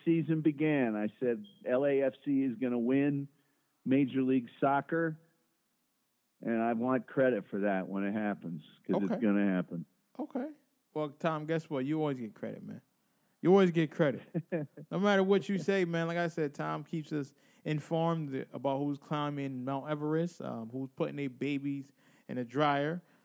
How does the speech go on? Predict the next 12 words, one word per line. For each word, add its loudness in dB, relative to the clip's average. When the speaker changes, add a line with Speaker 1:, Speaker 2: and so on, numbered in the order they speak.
Speaker 2:
you -6
know, -2
talking 0
about 0
a 0
lot 0
of -2
stuff. -2
And, -6
you -8
know, -6
Tom 0